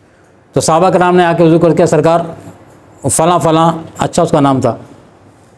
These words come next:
"फ़लाँ फ़लाँ काबे के पर्दे में जाके लिपट गया है।" अच्छा, हुजूर ने उसके एक कत्ल का order निकाला था, और उसकी वजह ये थी कि वो आपके बहुत ज़्यादा गुस्ताखी करता था।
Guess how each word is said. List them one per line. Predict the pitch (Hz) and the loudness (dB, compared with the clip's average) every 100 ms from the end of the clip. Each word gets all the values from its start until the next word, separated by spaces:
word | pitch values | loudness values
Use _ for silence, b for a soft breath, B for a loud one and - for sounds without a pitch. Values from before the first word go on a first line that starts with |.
| - | -16
"फ़लाँ | - 165 180 | -6 -2 0
फ़लाँ | 175 175 185 | 2 2 0
काबे | 175 175 170 185 | 0 0 2 2
के | 180 | 2
पर्दे | 180 175 160 | 0 0 2
में | 185 170 | 4 4
जाके | 170 170 | 2 2
लिपट | 160 160 196 | 2 2 0
गया | 165 135 101 | 2 2 0
है।" | - - - - - - - | -6 -12 -20 -20 -20 -20 -10
अच्छा, | 135 | -2
हुजूर | 156 156 190 | 2 4 4
ने | 190 | 2
उसके | 185 185 | 2 0
एक | - | 2
कत्ल | 175 185 | 0 2
का | 170 | 2
order | 160 156 | 2 2
निकाला | 147 127 113 | 2 2 -2
था, | 92 76 - - - - - - - - - _ _ _ _ _ - - | -4 -10 -16 -20 -20 -20 -20 -20 -20 -20 -20 _ _ _ _ _ -10 -2
और | 147 | 0
उसकी | 170 | 2
वजह | 139 180 220 | 2 4 4
ये | 240 220 | 4 4
थी | 220 | 4
कि | 196 | 4
वो | 175 | 4
आपके | 170 170 - 185 190 | 4 0 0 2 2
बहुत | 143 123 165 | 0 0 0
ज़्यादा | 113 147 185 | 2 0 2
गुस्ताखी | 185 147 165 139 147 | 0 0 0 0 -2
करता | 123 98 90 | -2 -2 -6
था। | 92 | -8